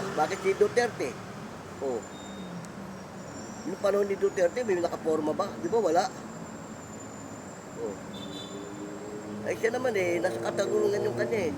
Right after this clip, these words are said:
Nasa katuwiran yung kanya eh. Bakit siya matatakot na ikulong yung dapat ikulong? Sino ba pinangangambahan niya? O.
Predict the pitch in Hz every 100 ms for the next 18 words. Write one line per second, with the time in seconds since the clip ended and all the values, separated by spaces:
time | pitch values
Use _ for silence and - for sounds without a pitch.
0 | - 170 175 190 190 196 202 196 196 -
1 | 214 202 143 175 196 - 202 165 156 -
2 | 165 151 143 156 131 - - - - -
3 | - - - - - - - 175 - 190
4 | 190 180 175 165 170 - - 220 165 113
5 | 98 - - - - - 165 196 185 180
6 | 170 170 160 151 151 180 185 160 117 -
7 | - - - - - - - - - -
8 | - 123 107